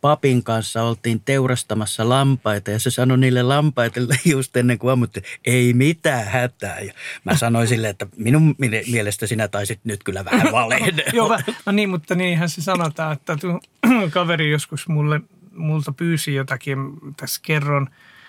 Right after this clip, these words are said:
Speaker 2: oliko se hänen vaimo, en minä tarkkaan muista, mutta jotakin, mikä ei ihan pitänyt paikansa. Mä sanoinkin sitten sen jälkeen, että mähän valehtelin niin sujuvasti, että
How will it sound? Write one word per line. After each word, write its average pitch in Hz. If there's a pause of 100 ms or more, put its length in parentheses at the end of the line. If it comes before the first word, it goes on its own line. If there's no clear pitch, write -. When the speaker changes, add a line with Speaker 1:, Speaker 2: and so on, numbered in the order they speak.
(240)
Speaker 2:
oliko 147
se 165
hänen 135
vaimo, 131
en 147
minä 165
tarkkaan 143
muista, 147
mutta 143
jotakin, 160
mikä 143
ei 165
ihan 147
pitänyt 139
paikansa. 147
Mä 160
sanoinkin 165
sitten 160
sen 165
jälkeen, 160
että 151 (760)
mähän 226
valehtelin 226
niin 226
sujuvasti, 180
että 156